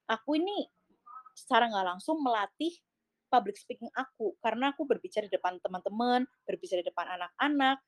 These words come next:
dan juga meningkatkan skill teamwork skill,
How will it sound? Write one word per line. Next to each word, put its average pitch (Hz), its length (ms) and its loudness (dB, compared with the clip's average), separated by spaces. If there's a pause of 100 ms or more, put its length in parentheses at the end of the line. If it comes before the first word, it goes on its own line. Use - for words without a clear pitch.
(260)
dan 202 160 4
juga 240 320 8
meningkatkan 294 640 0
skill 277 360 2
teamwork 277 480 6 (340)
skill, 233 720 4